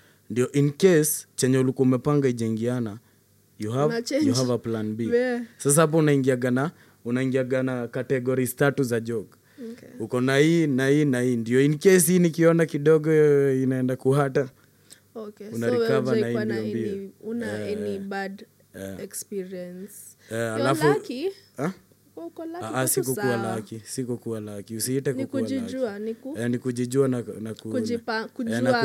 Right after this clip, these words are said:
Speaker 1: kuzoea.
Speaker 2: it takes.
Speaker 1: Na kufanya hapo mbeleni ikahata kidogo ndo ukajua,
Speaker 2: Mm.
Speaker 1: ukajua
Speaker 2: You have
Speaker 1: vile
Speaker 2: to,
Speaker 1: unafaa kuido
Speaker 2: you,
Speaker 1: sasa
Speaker 2: you
Speaker 1: mbele.
Speaker 2: learn from your mistakes.
Speaker 1: Yeah, yeah, yeah, yeah.
Speaker 2: Okay, okay. So, ni watu wa gani kwa hii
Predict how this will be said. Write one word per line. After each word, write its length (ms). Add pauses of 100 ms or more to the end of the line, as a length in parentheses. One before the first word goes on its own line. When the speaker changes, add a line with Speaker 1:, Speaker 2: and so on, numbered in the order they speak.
Speaker 1:
kuzoea. 360
Speaker 2:
it 60
takes. 320
Speaker 1:
Na 140
kufanya 440
hapo 220
mbeleni 480
ikahata 520
kidogo 480
ndo 200
ukajua, 460 (380)
Speaker 2:
Mm. 140
Speaker 1:
ukajua 400 (400)
Speaker 2:
You 60
have 160
Speaker 1:
vile 120
Speaker 2:
to, 60
Speaker 1:
unafaa 300
kuido 340
Speaker 2:
you, 60
Speaker 1:
sasa 280
Speaker 2:
you 40
Speaker 1:
mbele. 140
Speaker 2:
learn 200
from 300
your 120
mistakes. 560
Speaker 1:
Yeah, 240
yeah, 260
yeah, 220
yeah. 140 (200)
Speaker 2:
Okay, 180 (340)
okay. 320 (600)
So, 460
ni 120
watu 320
wa 140
gani 440
kwa 480 (120)
hii 460